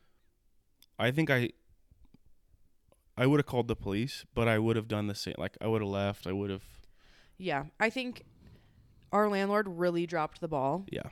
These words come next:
Speaker 2: And so I think I wouldn't have called her. I just would have called the cops.
Speaker 1: Yeah.
Speaker 2: But again, it's the same. It's hindsight twenty twenty. Like, this guy already is freaking pissed at these young, this young couple who's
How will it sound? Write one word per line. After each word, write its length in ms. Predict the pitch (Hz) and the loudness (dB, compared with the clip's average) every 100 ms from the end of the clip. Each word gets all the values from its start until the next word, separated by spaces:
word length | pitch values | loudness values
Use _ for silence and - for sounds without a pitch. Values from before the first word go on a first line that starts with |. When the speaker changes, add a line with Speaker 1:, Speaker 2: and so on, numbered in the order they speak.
| - | -4
Speaker 2:
And 240 | 185 175 | -2 -2
so 180 | - 175 | 0 2
I 120 | 143 | 2
think 180 | 175 175 | 0 0
I 80 | 165 | 0
wouldn't 300 | 160 151 151 | 2 0 -2
have 140 | 156 - | -4 -6
called 220 | 139 147 | -8 -6
her. 100 | 151 | -6
I 80 | 139 | -6
just 180 | 143 147 | -8 -10
would 100 | 139 | -12
have 100 | - | -12
called 200 | 127 - | -12 -12
the 80 | |
cops. 400 | - 95 - - - | -8 -8 -8 -8 -8
Speaker 1:
Yeah. 100 | - - - - - _ - | -10 -14 -20 -20 -20 _ 4
Speaker 2:
But 200 | 247 - | 4 4
again, 300 | 214 240 202 | 2 2 0
it's 140 | - | -4
the 100 | 185 | -6
same. 340 | - 190 185 175 | -2 0 -2 -4
It's 220 | - - - | -8 -8 -8
hindsight 400 | 170 170 165 - | -6 -4 -4 -4
twenty 220 | 175 160 | -6 -8
twenty. 480 | 185 196 160 175 - _ - | -6 -6 -6 -8 -12 _ -6
Like, 300 | 156 151 - _ _ _ - _ _ _ _ _ _ _ _ _ | -6 -6 -12 _ _ _ -20 _ _ _ _ _ _ _ _ _
this 160 | 208 - | -6 -2
guy 180 | 220 202 | 0 2
already 380 | 208 214 214 | 2 2 0
is 120 | 196 - | -4 -4
freaking 320 | 208 196 196 | -4 -4 -2
pissed 340 | 208 190 - | -2 -4 -6
at 100 | 175 | -8
these 240 | 180 190 175 | -6 -6 -6
young, 320 | 175 180 180 | -4 -4 -4
this 160 | 180 165 | -8 -8
young 260 | 175 185 190 | -6 -6 -4
couple 400 | 180 165 160 170 | -6 -4 -4 -4
who's 320 | 175 165 | -6 -8